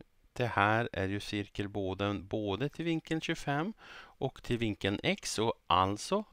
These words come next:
alla randvinklar på samma cirkelbåge är alltid lika stora. Så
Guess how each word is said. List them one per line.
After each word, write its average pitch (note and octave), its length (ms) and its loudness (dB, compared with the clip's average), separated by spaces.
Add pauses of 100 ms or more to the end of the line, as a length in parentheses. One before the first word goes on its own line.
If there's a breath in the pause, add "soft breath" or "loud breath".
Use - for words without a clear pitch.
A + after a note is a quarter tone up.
(100)
alla F2+ 460 4
randvinklar A2+ 920 2
på A#2 100 -2
samma G#2 340 2
cirkelbåge G#2 840 0
är F2 220 -2 (100)
alltid C3+ 480 -2
lika D3+ 360 -4
stora. E3+ 420 -2 (1040 loud breath)
Så G2 420 0